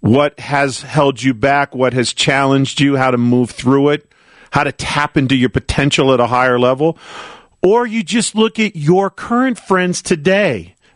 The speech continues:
and say, "I'm a, we're gonna mastermind together right now. I'm going to lead. Or I'm just gonna get together and say, 'Hey,'"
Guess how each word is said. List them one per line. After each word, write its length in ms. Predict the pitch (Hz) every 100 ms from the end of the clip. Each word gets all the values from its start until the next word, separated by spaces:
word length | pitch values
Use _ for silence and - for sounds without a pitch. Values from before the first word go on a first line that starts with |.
| -
and 180 | 156
say, 580 | - - 185 170 165 147 - _ _ -
"I'm 220 | 160 233
a, 80 | 247
we're 180 | 196 240
gonna 160 | 247
mastermind 840 | 160 151 175 185 - 175 170 175 165
together 320 | 156 170 151
right 300 | 147 160 151
now. 360 | 147 160 170 131
I'm 180 | 156
going 260 | 170 180 170
to 80 | 156
lead. 540 | 143 175 165 110 90 - - - - -
Or 80 |
I'm 120 | 156 190
just 200 | 175 -
gonna 180 | 175 147
get 240 | 160 165
together 420 | 135 139 175 165
and 100 | 147
say, 260 | - 151 143
'Hey,'" 360 | 156 170 147